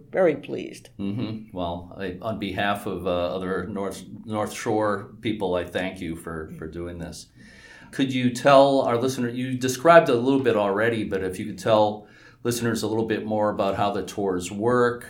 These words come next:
Speaker 2: where they leave from, that kind of thing.
Speaker 1: Uh, sure. So we do, uh, regular tours on Fridays, Saturdays, and Sundays in the summertime. We start about mid-June and we go through Labor Day.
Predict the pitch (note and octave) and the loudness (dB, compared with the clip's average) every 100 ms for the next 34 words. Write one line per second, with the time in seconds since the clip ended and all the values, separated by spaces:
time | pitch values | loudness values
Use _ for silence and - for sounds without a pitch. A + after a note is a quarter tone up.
0 | F#2 G2+ F#2+ F2 F2 G#2+ A#2 A2+ - G#2+ | -6 -4 -4 -4 -4 -4 -4 -4 -2 0
1 | G#2+ G#2+ A2 G#2+ G#2 - F#2 F#2 - - | 0 0 -2 -2 -4 -6 -10 -10 -12 -8
2 | F#2 F#2 G2 G2 - - - D#4 - E4 | -8 -8 -12 -12 -18 -10 -6 -2 4 4
3 | - - G#3 G3+ G3+ G3 G3 - - - | 4 2 2 4 0 -2 -6 -14 -20 -20
4 | - - G#3+ A#3+ A3+ F#3+ G3 F#3+ A3 C4+ | -20 -4 2 2 2 4 8 12 10 10
5 | A#3+ - A#3+ G#3+ G#3 G3 - E3 D#3+ E3 | 2 2 6 8 8 6 2 0 0 0
6 | - F3+ E3 E3 F#3 G3+ G3 F3+ D#3 E3 | -2 2 6 6 4 0 2 4 4 2
7 | D#3+ D#3 D3 - D#3 - D#3+ D3 C#3+ C#3+ | 4 4 2 -4 -4 0 0 0 -2 -2
8 | - - D3 D3 E3 D3+ D3+ D3+ C#3+ D3+ | -6 -6 -6 -2 -2 -2 -2 -4 -4 -4
9 | - D#3+ D#3+ D#3+ D3+ C#3+ D3+ D#3 E3 D3+ | 0 2 2 2 2 2 0 -2 -2 0
10 | D#3+ E3 G3 G#3 - D3+ D3 D#3 D#3 D3+ | 0 2 0 -4 -6 -6 -6 -4 -2 -2
11 | D3+ - E3+ D3+ D3 C#3+ C#3+ C#3 C3 A3+ | -2 -4 -4 0 0 0 -2 0 0 0
12 | - | -4